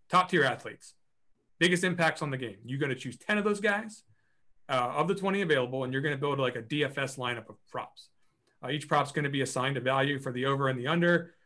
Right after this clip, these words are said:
based on how likely it is to hit. You get hit the most of those bad boys, and you are going to win your share of the prize pool. Get over there and use promo code grinders when you sign up. You will receive a hundred percent instant first deposit bonus up to two hundred fifty bucks, plus entry into their free,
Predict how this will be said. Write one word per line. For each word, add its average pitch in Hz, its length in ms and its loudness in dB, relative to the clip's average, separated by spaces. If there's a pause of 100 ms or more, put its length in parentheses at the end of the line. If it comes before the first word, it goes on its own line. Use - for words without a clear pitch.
(220)
based 202 200 4
on 156 60 6
how 147 140 4
likely 147 300 4
it 135 40 4
is 135 100 -2
to 113 80 -6
hit. 175 260 4
You 135 100 -8
get 139 240 0
hit 196 140 2
the 156 60 0
most 185 300 4
of 196 80 0
those 190 140 0
bad 190 260 2
boys, 190 260 2
and 151 140 -2
you 170 100 4
are 151 60 2
going 156 300 2
to 160 320 -2 (140)
win 151 200 0
your 151 180 2
share 147 260 4
of 135 140 -2
the 131 60 -4
prize 123 340 -2
pool. 113 300 -10 (240)
Get 147 140 4
over 180 200 4
there 185 180 4
and 135 200 -4
use 139 160 -4
promo 127 360 -4
code 107 220 -10
grinders 185 460 0
when 120 100 -8
you 123 100 -8
sign 120 280 -6
up. 185 240 0 (380)
You 135 100 -4
will 135 60 2
receive 127 280 -4
a 113 40 -8
hundred 139 200 -4
percent 135 360 -6 (400)
instant 180 440 0
first 151 220 0
deposit 139 400 -2 (100)
bonus 175 400 0
up 139 200 -10
to 135 60 -8
two 147 200 -8
hundred 139 340 -8
fifty 147 320 -6
bucks, - 480 -4 (360)
plus 151 180 0
entry 147 260 0
into 139 160 -4
their 127 160 0
free, 143 560 -2